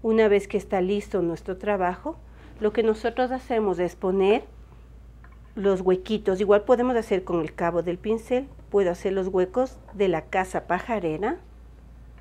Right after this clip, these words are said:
Se me secó aquí la pintura café. Los huequitos de la casa pajarera. Y una vez que está seco,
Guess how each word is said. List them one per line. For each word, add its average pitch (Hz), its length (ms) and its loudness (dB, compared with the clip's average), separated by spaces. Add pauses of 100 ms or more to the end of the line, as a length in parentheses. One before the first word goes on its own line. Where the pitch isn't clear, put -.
(240)
Se 196 80 -4
me 175 140 -2
secó 190 240 -8
aquí 190 180 -4
la 202 140 0
pintura 208 500 -2
café. 254 380 -6 (2750)
Los 190 160 -2
huequitos 196 540 0
de 165 100 -2
la 143 100 -6
casa 160 360 -10
pajarera. 196 760 -4 (500)
Y 202 140 4
una 196 200 8
vez 185 220 0
que - 100 -6
está 269 240 -2
seco, 269 540 0